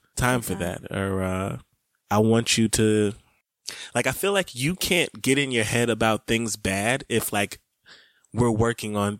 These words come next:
Speaker 1: things and things are good at that moment, you know? Like, if I'm,
Speaker 2: Mm-hmm.
Speaker 1: like, rubbing you down and giving you a massage and you're, like, actually feeling relaxed with some music playing or you can read a book, you know, like, something, then I think that's time that you're not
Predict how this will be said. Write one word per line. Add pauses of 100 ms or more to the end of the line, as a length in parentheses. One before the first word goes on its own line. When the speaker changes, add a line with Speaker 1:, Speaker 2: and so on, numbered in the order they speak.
Speaker 1:
things
and
things
are
good
at
that
moment,
you
know?
Like,
if
I'm,
Speaker 2:
Mm-hmm.
Speaker 1:
like, (100)
rubbing
you
down
and
giving
you
a
massage
and (120)
you're,
like,
actually
feeling
relaxed
with
some
music
playing
or
you
can
read
a
book,
you
know,
like,
something,
then
I
think
that's
time
that
you're
not